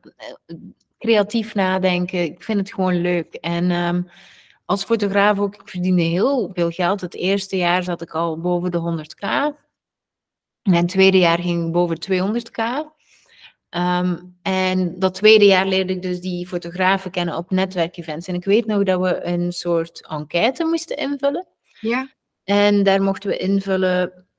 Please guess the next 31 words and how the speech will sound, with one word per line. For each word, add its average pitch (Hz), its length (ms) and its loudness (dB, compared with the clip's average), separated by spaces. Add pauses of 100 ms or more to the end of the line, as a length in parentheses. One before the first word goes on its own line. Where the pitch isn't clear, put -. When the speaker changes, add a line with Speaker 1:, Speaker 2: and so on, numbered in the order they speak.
(120)
Speaker 1:
hoeveel 180 300 2
omzet 175 520 0
we 165 80 -6
hadden, 160 340 -4
hoeveel 160 240 -4
klanten 165 440 -2
we 160 100 0
bedienden, 156 600 -2
wat 147 160 0
soort 160 260 -6
fotograaf 151 520 -2
dat 147 140 2
we 143 80 2
waren, 139 360 -2
bla, 135 160 0
bla, 131 100 -4
bla. 135 180 -2
Speaker 2:
Ja. - 180 0 (540)
Speaker 1:
Ehm, 202 400 6 (260)
en 202 440 2 (400)
dat 208 220 2
ging 262 180 4
maar 180 180 4
tot 180 180 -4
honderd 170 380 0
K. - 100 -2 (920)
<laughs> - 80 -10
Ik 262 240 2
dacht, - 280 4
ja, 175 260 2 (500)
ehm, 170 480 2